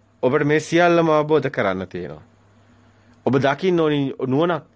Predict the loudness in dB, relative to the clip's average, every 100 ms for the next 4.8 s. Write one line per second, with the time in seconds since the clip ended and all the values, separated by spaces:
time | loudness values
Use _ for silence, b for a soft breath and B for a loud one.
0 | -8 -4 -4 -4 -8 -8 -10 -14 -20 _
1 | _ b b b -6 -4 -2 0 -2 -2
2 | -6 -8 -10 -14 -20 _ _ b b b
3 | b b b _ _ _ -4 0 0 0
4 | 2 2 2 0 0 0 -2 -6